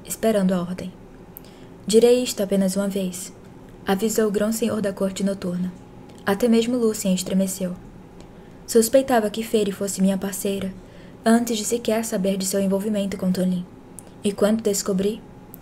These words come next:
se aquilo a fizesse feliz, eu estava disposto a recuar.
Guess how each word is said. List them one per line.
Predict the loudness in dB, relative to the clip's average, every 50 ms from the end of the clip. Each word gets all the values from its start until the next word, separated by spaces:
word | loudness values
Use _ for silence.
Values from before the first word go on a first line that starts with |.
| -18 -6
se | 0 2 2
aquilo | 2 2 4 2 2
a | 2
fizesse | 2 0 0 0 0 0 -2 -4
feliz, | -2 0 0 0 0 -2 -6 -10 -12 -14 -16 -20 -20 -20 -20 -20 -20 -4 2
eu | 4 4
estava | 4 4 2 0 0 0 0 -2
disposto | -2 -4 -4 -2 -2 -2 -2 0 -2 -2
a |
recuar. | -2 -2 -4 -4 -6 -6 -6 -8 -10